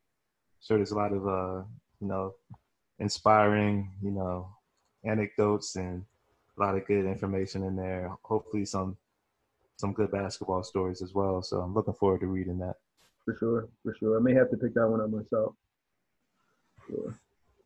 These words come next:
Speaker 2: So, um, you know, the Clippers and the Lakers, you know, two, two L A teams.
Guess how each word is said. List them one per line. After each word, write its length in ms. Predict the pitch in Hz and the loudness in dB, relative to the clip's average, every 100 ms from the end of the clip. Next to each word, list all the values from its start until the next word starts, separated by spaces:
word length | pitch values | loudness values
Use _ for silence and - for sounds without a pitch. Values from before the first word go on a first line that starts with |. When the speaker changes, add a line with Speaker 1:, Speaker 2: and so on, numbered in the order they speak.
| _ | _
Speaker 2:
So, 420 | - 135 127 113 - | 8 10 10 6 2
um, 420 | 123 123 123 117 120 | 4 6 6 2 2
you 120 | 123 120 | 4 6
know, 280 | 110 110 - _ _ _ _ _ _ _ _ - | 6 2 -2 _ _ _ _ _ _ _ _ 0
the 100 | 131 | 4
Clippers 640 | 147 139 143 131 127 - _ _ | 6 8 10 8 6 -6 _ _
and 100 | 120 | 2
the 80 | 117 | 4
Lakers, 520 | 113 107 107 101 - - _ _ | 4 4 2 -4 -10 -20 _ _
you 80 | 110 | -10
know, 120 | 110 - | -10 -4
two, 400 | 127 123 120 113 117 _ _ | 4 8 8 4 -2 _ _
two 180 | 127 117 117 | 2 4 4
L 140 | 113 | 4
A 120 | 113 | 2
teams. 540 | 107 120 113 113 - | 2 4 4 4 -2